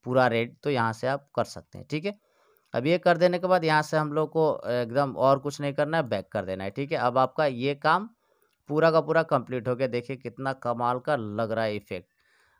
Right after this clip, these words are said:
अब यहाँ पे है कि काट के कलेजा दिखाएंगे, मम्मी से तुझको मिलाएंगे, ठीक है।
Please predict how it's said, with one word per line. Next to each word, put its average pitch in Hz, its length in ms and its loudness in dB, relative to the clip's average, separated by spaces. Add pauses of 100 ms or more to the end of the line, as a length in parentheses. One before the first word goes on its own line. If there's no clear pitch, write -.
अब 113 140 -4
यहाँ 151 260 4
पे 160 60 2
है 165 180 2
कि 151 160 -12
काट 143 260 -2
के 143 140 -12
कलेजा 135 420 0
दिखाएंगे, 101 800 -8 (160)
मम्मी 131 300 -4
से 143 140 -8
तुझको 135 360 -6
मिलाएंगे, 104 540 -2
ठीक 151 240 -4
है। 185 80 0